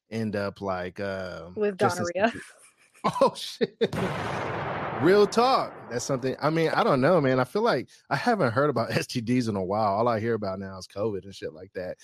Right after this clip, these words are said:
Speaker 1: I'm
Speaker 2: See,
Speaker 1: like,
Speaker 2: my
Speaker 1: "Damn, I"
Speaker 2: last, the last county that I lived in was number w-, number two in the country <laughs> for gonorrhea and chlamydia.
Speaker 1: No fucking way.
Speaker 2: <laughs> Oh.
Speaker 1: That sounds terrible, man. Like, that
Speaker 2: It was
Speaker 1: sounds like
Speaker 2: gross.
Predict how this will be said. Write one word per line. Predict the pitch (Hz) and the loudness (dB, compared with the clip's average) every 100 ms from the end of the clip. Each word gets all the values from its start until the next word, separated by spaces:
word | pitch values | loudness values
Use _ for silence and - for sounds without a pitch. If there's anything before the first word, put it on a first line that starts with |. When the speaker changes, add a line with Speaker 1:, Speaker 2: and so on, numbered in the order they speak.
| - 233 | -20 -6
Speaker 1:
I'm | - | 0
Speaker 2:
See, | |
Speaker 1:
like, | - | 2
Speaker 2:
my | 220 | 2
Speaker 1:
"Damn, | 170 214 | 0 0
I" | - | -2
Speaker 2:
last, | - - _ _ - | -4 -12 _ _ -4
the | 233 | 0
last | 240 277 - | 2 2 -2
county | 277 233 226 196 | -4 -4 -2 -2
that | 180 | -4
I | 185 | -4
lived | 175 180 180 | -2 -4 -4
in | 180 | -6
was | 190 190 | -6 -4
number | 196 208 214 | -4 0 0
w-, | 202 190 - _ | 0 -6 -10 _
number | 214 196 214 - | -8 -2 -2 -4
two | - 240 233 | -8 -2 0
in | - 190 | 0 -2
the | 185 | -4
country | 202 190 - - | -6 -6 -8 -6
<laughs> | - | 0
for | 320 - | 0 2
gonorrhea | 403 - 330 - 254 - | -4 2 2 4 0 0
and | 294 - | -4 -4
chlamydia. | - 233 220 202 277 - - | -4 -2 0 0 -2 -2 -4
Speaker 1:
No | 110 98 _ 101 | -6 -6 _ -6
fucking | 90 85 82 | -6 -6 -6
way. | 85 85 156 | -4 -2 2
Speaker 2:
<laughs> | 254 | 2
Oh. | 254 240 233 254 _ _ _ _ _ _ _ _ | 2 2 2 -2 _ _ _ _ _ _ _ _
Speaker 1:
That | 117 | -4
sounds | - 208 120 82 | -2 -4 -4 -6
terrible, | - 92 95 76 80 | -8 -4 -4 -6 -10
man. | 78 80 82 | -10 -12 -12
Like, | 80 87 | -12 -4
that | 120 | 4
Speaker 2:
It | 262 | 4
was | - | 4
Speaker 1:
sounds | - 117 | -2 -4
like | 113 | -2
Speaker 2:
gross. | 214 202 208 202 247 | -2 -2 -4 -6 -10